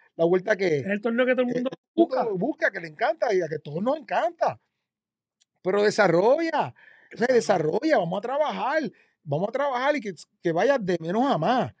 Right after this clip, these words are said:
Speaker 1: de menos a más con este, con este, con esta, este equipo que tienes, a lo mejor un equipo con, no con tanto talento, pero sigues trabajando y trabajando y trabajando hasta que lo llevas al nivel que tú lo vas a llevar. Pero, eh, estos chamacos eh, eh, necesi-,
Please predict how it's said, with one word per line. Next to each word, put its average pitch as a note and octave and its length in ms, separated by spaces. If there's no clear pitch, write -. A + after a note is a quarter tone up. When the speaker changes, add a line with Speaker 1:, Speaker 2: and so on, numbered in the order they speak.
Speaker 1:
de C#3 140
menos F#3 220
a C4 120
más A#3+ 300
con D#3+ 180
este, D3 160
con D#3+ 160
este, F#3+ 300
con D3+ 140
esta, G#3+ 460
este F3 200
equipo G#3 240
que G3 120
tienes, B3 280
a G3 100
lo D#3+ 100
mejor D#3+ 140
un F3+ 60
equipo F3+ 280
con, E3+ 160
no E3 160
con F#3 220
tanto F#3 300
talento, G3+ 460
pero D3+ 180
sigues D#3+ 240
trabajando F3+ 840
y D3 120
trabajando C#3+ 500
y F#3 40
trabajando F#3+ 360
hasta F#3+ 180
que D3 100
lo C#3+ 80
llevas G3+ 300
al B3+ 120
nivel D#3 260
que B3+ 100
tú D4 120
lo C#4+ 80
vas B3 140
a A#3+ 40
llevar. D3+ 260
Pero, B3 400
eh, F3 200
estos F3 300
chamacos A#3 580
eh, F3+ 520
eh, - 80
necesi-, F3+ 720